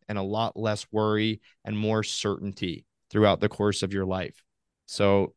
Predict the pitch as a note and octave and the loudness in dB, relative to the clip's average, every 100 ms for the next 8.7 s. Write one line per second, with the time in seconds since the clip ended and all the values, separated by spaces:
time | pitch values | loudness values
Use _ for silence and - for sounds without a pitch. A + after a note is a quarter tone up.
0 | - B2 - A#2+ G#2+ G#2 G#2 F#2 G2+ G2 | -2 -2 2 0 0 -2 -6 -6 -6 -4
1 | F#2+ F#2+ G2 G2 G#2 A2+ A2 G#2 G2+ G2+ | -4 -2 0 0 2 4 6 4 0 -2
2 | G2 G2+ F#2+ G2 G2+ G2+ G2+ F#2+ F#2 F#2 | 0 2 2 2 0 0 -4 -4 -4 -4
3 | - - - - _ - F#2+ A#2+ A#2 A2+ | -4 -6 -16 -20 _ 0 6 8 8 6
4 | B2+ C#3 C3 - A#2 A2 A2 G2+ G2 F#2+ | 6 4 2 0 0 2 2 2 2 0
5 | G2+ G#2 G#2+ B2 A2+ G#2+ - A2 A2 G2+ | 0 0 2 2 0 -2 -2 2 2 2
6 | G#2 G#2+ F#2+ F#2 - A2+ A#2 A2+ - - | 0 -2 -4 -10 -6 -2 0 0 -4 -12
7 | - F#2+ A2 A#2+ A2 G2 - G#2 G2+ F#2+ | -10 -4 2 4 4 0 -2 -4 -4 -6
8 | - C#3 D3 A2 G2 G2 G2 | -6 -2 0 0 -2 -4 -6